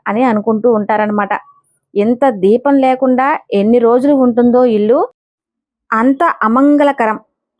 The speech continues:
అందుకే పూర్వం ఒక ఆచారం ఉండేది. ఎవరైనా తాళం వేసి ఊరెళ్తున్నారు అనుకోండి, ఇంటి పురోహితుడికి తాళం చెవి ఇచ్చేవారు. ఆయన వచ్చి దీపం పెట్టి బెల్లం గడ్డ నైవేద్యం పెట్టి వెళ్ళాలి. ఇంట్లో పరమేశ్వరుడు ఉన్నాడు,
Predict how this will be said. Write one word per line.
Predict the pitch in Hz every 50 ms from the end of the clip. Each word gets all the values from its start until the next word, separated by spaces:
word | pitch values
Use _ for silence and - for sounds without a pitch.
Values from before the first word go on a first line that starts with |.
| _ -
అందుకే | 202 208 220 220 269 254 294 277 233 220 226 254 277 - -
పూర్వం | 233 233 233 254 285 294 294 277
ఒక | 262 247 247 226 214 226
ఆచారం | 233 - 254 247 247 247 240
ఉండేది. | 226 220 226 220 208 208 - _ _ _ -
ఎవరైనా | 208 202 196 220 240 254 262 269 269
తాళం | 262 254 208 185 190 214 233 233
వేసి | 233 233 233 233 247 240 214
ఊరెళ్తున్నారు | 202 202 208 214 220 202 233 226 226 220 214 220 220
అనుకోండి, | 214 202 196 202 208 208 202 208 208 208 226 233 - _ _ _ _ _ _ -
ఇంటి | 196 220 247 240 - 311
పురోహితుడికి | 240 - 220 220 240 269 254 262 269 277 247 254 214 254 247
తాళం | 247 226 202 196 214 240 262
చెవి | 247 - 240 220 220 220 226 262 294 - _ _ -
ఇచ్చేవారు. | 208 196 - - 233 220 214 214 208 202 196 _ _ _ _ _ _ -
ఆయన | - - 233 240 247 240
వచ్చి | 233 226 - 311
దీపం | 226 247 240 247 240 - 294 285
పెట్టి | 254 269 240 240 - 240 262 247
బెల్లం | 214 220 208 208 214 254 269 262
గడ్డ | 254 247 233 247
నైవేద్యం | 233 214 202 208 208 220 214 202 233 226
పెట్టి | 214 220 208 208 - 214 220 220
వెళ్ళాలి. | 214 196 196 202 202 202 202 - _ _ _ _ _ _ _ -
ఇంట్లో | 196 208 226 220 240 262 269 262
పరమేశ్వరుడు | 262 226 208 208 233 247 262 254 - - 262 247 247
ఉన్నాడు, | 226 226 220 220 220 202